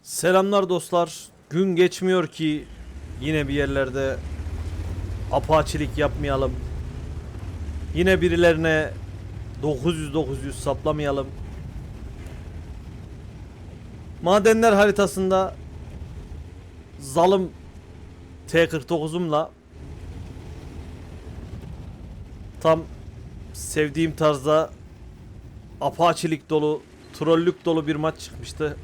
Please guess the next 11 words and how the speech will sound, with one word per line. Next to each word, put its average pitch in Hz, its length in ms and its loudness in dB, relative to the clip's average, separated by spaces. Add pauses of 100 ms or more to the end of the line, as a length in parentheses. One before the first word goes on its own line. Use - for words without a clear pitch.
(960)
Ben 147 200 0
de 156 120 2
dedim, 170 240 4 (1500)
dostlarla 151 460 4
paylaşayım. 147 540 4 (2750)
Şimdi 233 400 0
T 226 240 10
kırk 220 220 -6
dokuzu 196 360 0
biliyorsunuz 160 480 4
arkadaşlar. 131 600 0